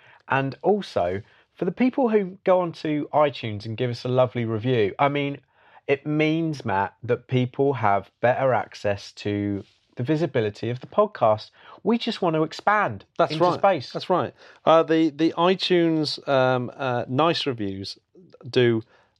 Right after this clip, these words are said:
Speaker 2: v-, do us very, very well. So if there's one thing, you, you know, you don't wanna donate money, that's, that's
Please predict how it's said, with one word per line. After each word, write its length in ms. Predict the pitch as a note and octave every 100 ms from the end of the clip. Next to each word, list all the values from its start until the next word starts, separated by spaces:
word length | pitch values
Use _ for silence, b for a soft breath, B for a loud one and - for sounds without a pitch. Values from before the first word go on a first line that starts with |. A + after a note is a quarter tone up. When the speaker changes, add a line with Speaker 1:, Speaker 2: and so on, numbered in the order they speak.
| _ -
Speaker 2:
v-, 120 | F#2+ F#2+ G2+ A#2+ _ - A2+
do 160 | D#3+
us 120 | F3 G#2
very, 340 | G2 D#3 C#3+
very 260 | G#2 G#2 G2
well. 360 | A#2 G#2 F#2+
So 260 | - A2 G#2 B B
if 60 | B2+
there's 140 | E3
one 200 | D#3+ G#3
thing, 180 | F#3+ F#3
you, 160 | F3 -
you 320 | E3 D3 F3
know, 80 | D3+
you 120 | D#3 F3+
don't 240 | G3 C#3+
wanna 200 | D#3+ D3+
donate 500 | C3 - D3+ C#3+ C#3
money, 240 | B2+ C#3+ F3
that's, 320 | D#3+ - -
that's 340 | C3+ D3 -